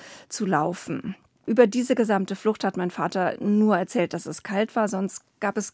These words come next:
keinerlei Details, gar nichts. Und ich glaube, dass da Verschiedenes zusammenkam. Ähm, ich denke, dass so etwas wie eine Traumatisierung tatsächlich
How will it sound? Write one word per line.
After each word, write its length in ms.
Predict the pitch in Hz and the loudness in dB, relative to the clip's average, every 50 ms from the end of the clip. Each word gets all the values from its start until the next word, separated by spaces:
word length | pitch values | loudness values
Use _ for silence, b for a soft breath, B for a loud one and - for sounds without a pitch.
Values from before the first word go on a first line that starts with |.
| _ - | _ -6
keinerlei 640 | - 226 214 226 233 208 185 175 180 185 190 196 B B B B B B | -2 0 2 4 2 2 2 0 -2 -4 -6 -6 B B B B B B
Details, 680 | 196 185 - 202 208 196 202 214 233 233 233 - - | -6 -6 -4 -4 -4 -2 2 2 2 2 0 -2 -4
gar 240 | - 175 165 185 208 | -4 -4 -2 0 0
nichts. 420 | 220 233 240 226 - - - - - B B B 240 B B B B B B B - | 2 2 2 0 -2 -6 -10 -10 -10 B B B -18 B B B B B B B -2
Und 640 | - 220 214 214 214 208 196 - - - - - - B B B B B B _ - | 0 4 4 6 6 6 4 2 -2 -6 -6 -8 -10 B B B B B B _ 0
ich 320 | - 277 - - - - | 0 0 0 -2 -10 -4
glaube, 440 | - 240 214 202 196 214 233 226 247 | 0 2 4 4 6 6 6 6 4
dass 200 | 220 220 208 - | 4 4 2 2
da 120 | - 220 | 2 2
Verschiedenes 600 | 214 - 220 - - - 240 226 247 240 214 - | 2 2 0 0 2 0 4 4 4 4 4 2
zusammenkam. 1080 | - - 214 - 180 147 160 190 214 220 220 - 220 208 190 185 185 185 180 165 156 151 | -2 -2 -2 2 2 2 4 4 4 2 2 2 0 0 2 2 2 2 2 0 0 -2
Ähm, 480 | - 180 185 190 175 185 185 180 175 - | 0 2 2 2 2 2 2 2 0 0
ich 140 | - 202 - | -2 -4 -2
denke, 260 | - 190 208 226 277 | 0 0 0 2 2
dass 340 | 214 208 196 - - - - | 2 0 0 -2 -4 -8 -8
so 240 | - - - 226 208 | -8 -6 -2 -2 2
etwas 460 | 202 214 - 185 - 226 208 - - | 2 2 2 2 0 -2 -2 0 0
wie 80 | 202 147 | 0 2
eine 240 | 170 196 202 196 - _ - | 2 2 0 0 -2 _ -16
Traumatisierung 920 | - - - 196 196 202 202 196 - - 185 - 220 247 269 285 294 269 | -8 -2 0 2 2 2 2 0 -2 -4 -8 -6 -2 -2 0 0 0 0
tatsächlich 560 | - 220 180 - 170 185 190 - 214 208 - | 0 -2 -4 -2 -2 -4 -2 -2 -4 -4 -4